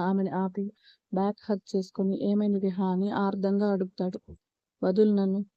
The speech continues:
ప్లీజ్, ఇలా మాట్లాడి హర్ట్ చేయకే. కోపం ఉంటే కొట్టు, తిట్టు." "సారీ, ఆ రోజు సోనాతో హనీమూన్ అనగానే కోపం వచ్చింది.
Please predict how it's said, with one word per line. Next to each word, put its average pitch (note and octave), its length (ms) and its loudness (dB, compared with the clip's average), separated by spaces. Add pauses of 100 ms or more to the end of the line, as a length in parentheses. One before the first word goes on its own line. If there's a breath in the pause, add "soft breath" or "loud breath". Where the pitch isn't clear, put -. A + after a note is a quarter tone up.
(120)
ప్లీజ్, G#3+ 300 0
ఇలా G3+ 200 4
మాట్లాడి G#3 460 0
హర్ట్ G3+ 260 0
చేయకే. F#3+ 440 2
కోపం A3+ 360 2
ఉంటే G#3+ 260 2
కొట్టు, G3 340 -2
తిట్టు." G3 360 -2 (640)
"సారీ, G#3 440 2
ఆ G#3 140 4
రోజు A#3+ 200 4
సోనాతో A3+ 440 2
హనీమూన్ A3 420 6
అనగానే G3+ 420 2
కోపం G#3 340 2
వచ్చింది. F#3 440 0